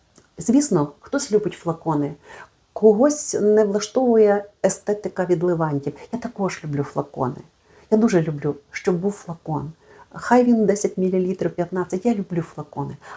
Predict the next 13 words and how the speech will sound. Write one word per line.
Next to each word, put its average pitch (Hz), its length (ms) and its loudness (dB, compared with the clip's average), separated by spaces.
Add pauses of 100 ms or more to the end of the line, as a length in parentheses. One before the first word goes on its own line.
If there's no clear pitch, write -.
(140)
Але 196 440 0 (680)
якщо 160 760 -2 (800)
питання 180 680 0
в - 60 -12
такій - 360 -2
ціні, 185 560 0 (160)
ну, 226 120 -4
про 165 220 -6
що 170 220 -8
можна 151 260 -6
говорити? 143 540 -4 (1080)
Тому 247 340 2
вважаю 180 720 -6